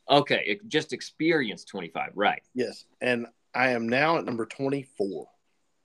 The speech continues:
Speaker 1: Wow, dude. Wow, you're getting close.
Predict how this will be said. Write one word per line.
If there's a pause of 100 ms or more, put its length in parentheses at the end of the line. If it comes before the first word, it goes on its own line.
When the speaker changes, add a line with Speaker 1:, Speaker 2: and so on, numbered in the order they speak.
(420)
Speaker 1:
Wow,
dude. (240)
Wow,
you're
getting
close.